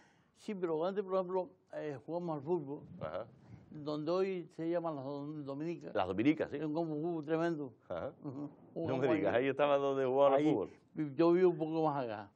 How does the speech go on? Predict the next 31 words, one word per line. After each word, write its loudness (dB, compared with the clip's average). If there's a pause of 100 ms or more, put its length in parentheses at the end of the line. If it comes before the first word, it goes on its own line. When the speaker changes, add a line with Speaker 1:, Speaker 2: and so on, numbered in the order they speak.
Speaker 2:
Ajá, -8 (100)
Speaker 1:
Mm. -14
Speaker 2:
ya -10
te -14
entiendo. -16 (720)
Venga, 8
vamos 10
a 6
seguir 6
viendo 8
fotografías 4
para 0
conocer -4
con -2
detalle 2
la 4
vida 2
de 2
nuestro 0
Speaker 1:
<laughs> -20
Speaker 2:
i-, 0
Speaker 1:
Oh. 4
Speaker 2:
invitado. 4 (180)
Bueno, 4
esta 4
Speaker 1:
Ajá. 4
Speaker 2:
fotografía 4
tiene 4
que 6
ver 4
con 4